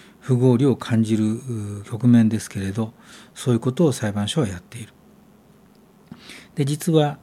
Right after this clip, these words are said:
あ、どういう書面だったのかと言いますと、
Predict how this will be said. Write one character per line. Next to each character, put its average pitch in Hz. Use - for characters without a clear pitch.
あ、 120
ど 185
う 185
い 127
う 104
書 -
面 120
だ 107
っ -
た 107
の 104
か 123
と 107
言 101
い 98
ま 101
す -
と、 104